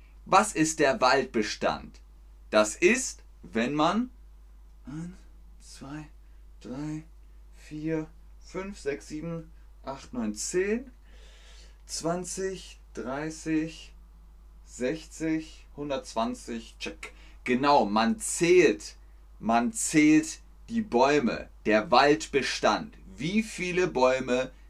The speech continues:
sind im Wald? Wie viele Bäume sind im Wald? Gut. Was ist Pflanzenschutz?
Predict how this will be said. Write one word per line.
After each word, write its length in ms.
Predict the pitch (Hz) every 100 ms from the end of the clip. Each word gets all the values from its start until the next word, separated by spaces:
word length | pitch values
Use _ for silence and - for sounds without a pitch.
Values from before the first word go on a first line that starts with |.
| -
sind 440 | 87 87 110 127
im 320 | - 139 120 120
Wald? 460 | 113 78 - - - - -
Wie 300 | 98 127 156
viele 520 | - 143 127 127 - - -
Bäume 600 | 90 120 123 123 123 117 - - -
sind 600 | - 107 107 104 - 117
im 280 | 113 107
Wald? 440 | 101 92 - - - -
Gut. 400 | 214 131 - - - -
Was 220 | 175 254
ist 280 | 226 - -
Pflanzenschutz? 1300 | 160 160 220 - 147 - - 147 104 - - -